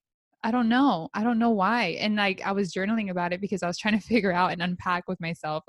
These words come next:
like, w-, what makes you so uncomfortable? And I feel like I do it so often so that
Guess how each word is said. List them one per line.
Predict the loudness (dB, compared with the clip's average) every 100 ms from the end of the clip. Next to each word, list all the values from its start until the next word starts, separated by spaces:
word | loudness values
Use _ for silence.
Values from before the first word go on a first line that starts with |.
| -10
like, | -10 -10
w-, | -14 -16 -18 _
what | -2 -2
makes | 0 0 0
you |
so | -2 -2
uncomfortable? | -2 -4 -6 -6 -2
And | -2
I | -2
feel | -2
like | -2 0
I | -2
do | -2
it | -4 -6
so | -8
often | -6 -6 -6 -4 -4
so | -4 -4
that | -4